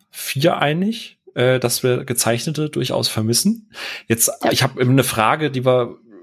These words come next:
Speaker 1: ist spontan mir eingefallen ist. Ich würde jetzt vielleicht erstmal Richtung Bianca kurz gucken. Ich würde das nur sehr ge-, kurz abhandeln. Ähm, denkt ihr, das ist ein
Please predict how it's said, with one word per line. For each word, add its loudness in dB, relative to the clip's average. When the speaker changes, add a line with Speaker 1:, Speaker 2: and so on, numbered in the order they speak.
Speaker 1:
ist -4
spontan 0
mir -2
eingefallen -2
ist. -2
Ich -8
würde 0
jetzt -6
vielleicht -4
erstmal -4
Richtung -4
Bianca -6
kurz -4
gucken. -2
Ich -2
würde 0
das 0
nur 2
sehr 2
ge-, -8
kurz 0
abhandeln. -2
Ähm, 0
denkt 0
ihr, -4
das -2
ist -2
ein -6